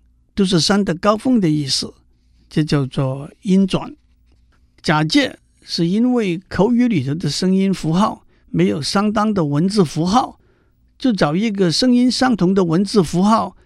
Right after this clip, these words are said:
借过来使用。自然的自字原意是鼻子，被假借为自己的自。换句话说，字的原意是鼻子，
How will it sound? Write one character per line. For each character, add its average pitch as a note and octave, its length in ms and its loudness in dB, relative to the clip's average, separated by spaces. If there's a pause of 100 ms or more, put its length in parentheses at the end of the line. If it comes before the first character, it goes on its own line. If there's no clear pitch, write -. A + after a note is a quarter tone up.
(220)
借 C4 200 2
过 D#3+ 180 2
来 D3+ 240 2
使 C#3+ 300 -4
用。 A3+ 260 -6 (920)
自 C4+ 380 2
然 D#3+ 480 2
的 D#3 180 -2
自 G#3 400 2
字 - 320 -6 (300)
原 F3+ 360 4
意 G3+ 160 2
是 C#3 540 0
鼻 D#3 180 2
子， E3+ 300 -4 (500)
被 G#3 220 4
假 C3+ 300 -4
借 F3+ 200 0
为 F3 380 -8
自 B3+ 260 4
己 D3+ 400 -2
的 D#3 160 -2
自。 A#3+ 400 -2 (600)
换 G#3 280 2
句 F3 140 6
话 D3+ 220 4
说， D#3 320 -4 (440)
字 A#3 260 0
的 D#3 180 0
原 C#3+ 300 4
意 G#3+ 320 -2 (200)
是 - 260 -2
鼻 D#3+ 280 2
子， E3+ 260 -2